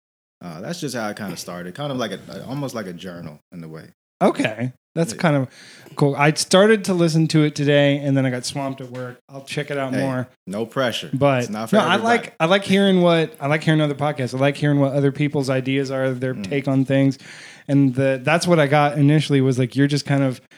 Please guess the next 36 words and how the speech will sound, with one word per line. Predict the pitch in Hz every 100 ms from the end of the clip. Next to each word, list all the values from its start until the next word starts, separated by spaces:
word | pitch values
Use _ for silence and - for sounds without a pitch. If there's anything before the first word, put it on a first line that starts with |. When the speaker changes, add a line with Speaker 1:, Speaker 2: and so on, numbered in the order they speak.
| - _ -
Speaker 2:
speaking | - 160 147
your | 143
mind. | 135 135 147
And | 147
I |
was | 147
like, | 156
"Okay, | 202 156
this | 143 175 180
is, | 170 156 139
I | 139
like | 143 156
where | 147 143
you | 135
were |
going | 131 143 139
with | 131
it." | 131 127 - _ _ -
So | - 120 110 -
I | 156
gotta | 147 151
Speaker 1:
Uh-huh. | 147
Speaker 2:
listen | 135 131
to | 127
it |
more | 127 131 127 123
on | 131
a | 127
day | 131 127
when | 123
I'm | 123 120
not | 117 -
so | 120
crazy. | 113 117 117 - - - - 143
Like, | 127 113
Speaker 1:
Um, | 69